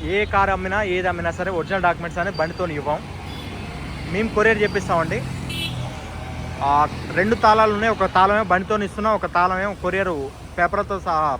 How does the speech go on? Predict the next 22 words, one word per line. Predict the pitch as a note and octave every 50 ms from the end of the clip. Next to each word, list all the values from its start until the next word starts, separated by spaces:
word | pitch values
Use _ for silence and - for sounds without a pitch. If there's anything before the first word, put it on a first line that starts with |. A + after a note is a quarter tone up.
| -
పేపర్తో | E3+ F3 F3 G3 G3 - G3
పాటు | F3+ - F3+ E3+ - D#3+
వస్తుంది. | D#3 - E3 D3+ D#3+ G#3 - - - - - - - - - - - - - - - - - - - - - - - - - - -
ఈ | F3 F3+
కార్ | - G#3 G3+ G#3
అయితే | A3+ A#3+ B3+ B3
సేల్ | A#3+ - G#3+ G#3+ A3
అయిపోయిందండి. | A3+ A3 G#3+ G#3+ G3+ G3 G3 G3 A3+ A#3
మూడు | G3 F#3+ G#3 G3+
లక్షల | A3 A3 G#3 - A3 A3 A3
డెబ్బై | F#3 F3+ F3 F3+ G3 G3
రెండు | F#3+ F#3 F#3 F#3+
వేలకు | F#3 F#3+ F#3 F#3 F#3+ F#3+ G#3+ A3 G#3 E3+
ఢిల్లీలో | D#3 F3 F3+ F#3+ G3 G3
ఇప్పించడం | F#3 - F#3 F3 - F3+ F3 F3
జరిగింది. | E3 E3 D#3+ D#3+ D#3+ F3 G3+ - - - - -
మన | - D#3+ F3 F3+
కమిషన్ | E3+ - F3 F#3 G#3 G3 - A3+ G#3+
వేరు, | G3 G3 G3 A3
కంటైనర్ | G#3+ - F#3 F3 F#3+ G3+ G3 F#3 -
ఛార్జెస్ | F#3 F3 E3 F3 - -
వేరు. | E3+ E3+ E3+ G3+